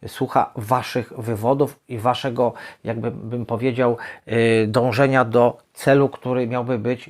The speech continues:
osiągnięty jako wspólnota partnerska, tak? Tutaj, moi kochani, mm,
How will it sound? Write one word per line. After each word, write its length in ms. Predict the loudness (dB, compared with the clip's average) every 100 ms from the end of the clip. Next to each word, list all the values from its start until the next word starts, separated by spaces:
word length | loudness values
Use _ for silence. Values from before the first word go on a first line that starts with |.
| -16
osiągnięty 640 | -8 -6 -4 -6 -6 -6
jako 260 | -6 -6 -8
wspólnota 640 | -10 -6 -4 -2 -2 -4
partnerska, 800 | 0 -2 -2 -4 -4 -4 -10 -14
tak? 300 | -6 -6 -6 -14 -14 -14 -16
Tutaj, 300 | -2 2 4
moi 200 | 6 4
kochani, 500 | 4 2 2 2 2 -2 -16 -14 -6
mm, 800 | -2 -2 0 0 0 0 -2